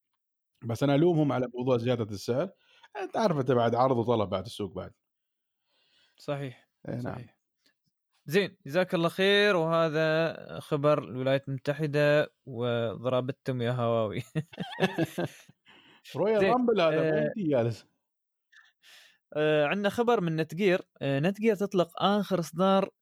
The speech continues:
Speaker 2: أج-، من أجهزتها الواي فاي مش، آه، أوربي،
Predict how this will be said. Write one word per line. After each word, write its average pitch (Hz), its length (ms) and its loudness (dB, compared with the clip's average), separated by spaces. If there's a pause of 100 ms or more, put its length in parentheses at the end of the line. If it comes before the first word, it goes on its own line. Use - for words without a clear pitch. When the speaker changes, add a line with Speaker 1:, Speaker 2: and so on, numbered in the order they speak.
(120)
Speaker 2:
أج-، 139 140 -4
من 135 400 -4
أجهزتها 135 580 -2
الواي 123 460 0
فاي 120 320 0
مش، 160 520 -4 (220)
آه، 117 260 0
أوربي، 151 600 2